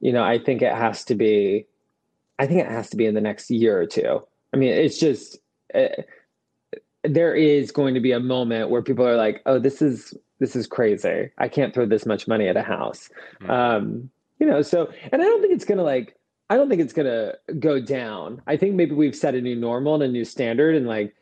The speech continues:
Speaker 1: housing has reached a new level of, uh, of value.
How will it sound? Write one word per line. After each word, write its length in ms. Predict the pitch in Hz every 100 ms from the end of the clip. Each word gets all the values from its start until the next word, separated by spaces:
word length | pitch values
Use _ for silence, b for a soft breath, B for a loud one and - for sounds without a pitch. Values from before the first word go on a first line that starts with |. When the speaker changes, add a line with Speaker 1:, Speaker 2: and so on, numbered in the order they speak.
| _
Speaker 1:
housing 340 | - 131 117 120
has 140 | 107
reached 320 | 117 113 -
a 40 | 127
new 480 | 120 120 117 117 -
level 400 | 131 120 117 120
of, 360 | 110 110 107 - _ _ - -
uh, 460 | 120 110 90 73 - -
of 140 | 127
value. 600 | 113 107 117 127 151 165